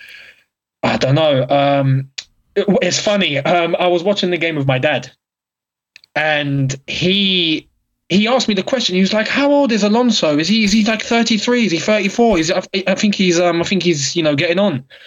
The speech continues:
I thought, "No, he's twenty-eight."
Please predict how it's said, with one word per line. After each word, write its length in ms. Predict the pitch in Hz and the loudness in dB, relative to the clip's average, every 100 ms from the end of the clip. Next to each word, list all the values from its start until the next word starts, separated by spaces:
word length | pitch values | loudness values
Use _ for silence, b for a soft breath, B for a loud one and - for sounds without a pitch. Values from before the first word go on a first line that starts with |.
| B B B _ | B B B _
I 60 | |
thought, 220 | 247 269 254 | -2 0 2
"No, 440 | 277 302 185 285 - _ _ _ _ | 2 4 2 0 -2 _ _ _ _
he's 160 | - 277 | -4 -2
twenty-eight." 840 | - 339 - 233 320 170 135 - | 0 0 0 0 -2 -4 -4 -8